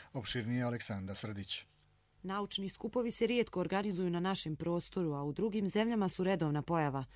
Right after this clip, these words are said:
Speaker 2: Zbog toga je cilj Akademije nauka i umjetnosti Republike Srpske da se više pažnje usmjeri na unapređenje ove pomalo zapostavljene oblasti.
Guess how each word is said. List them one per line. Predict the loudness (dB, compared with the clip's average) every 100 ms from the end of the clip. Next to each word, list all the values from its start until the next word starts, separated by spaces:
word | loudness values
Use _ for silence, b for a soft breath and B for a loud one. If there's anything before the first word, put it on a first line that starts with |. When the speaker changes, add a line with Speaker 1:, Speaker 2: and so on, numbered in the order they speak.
| b b
Speaker 2:
Zbog | -4 -2 2
toga | 4
je | 4
cilj | 4 2 2
Akademije | 2 2 4 4 4
nauka | 4 2 2
i | 2
umjetnosti | 4 2 2 0 0 0
Republike | -2 0 -2 0
Srpske | 0 0 0 2 0 B B B
da | 0
se | 4
više | 4 4 4
pažnje | 4 4 4
usmjeri | 4 2 2 4 4
na | 4
unapređenje | 2 2 0 2 4 4 2 2
ove | 0 0
pomalo | 2 2 2 2
zapostavljene | 0 0 -2 -2 0 0
oblasti. | 0 0 -2 -4 -8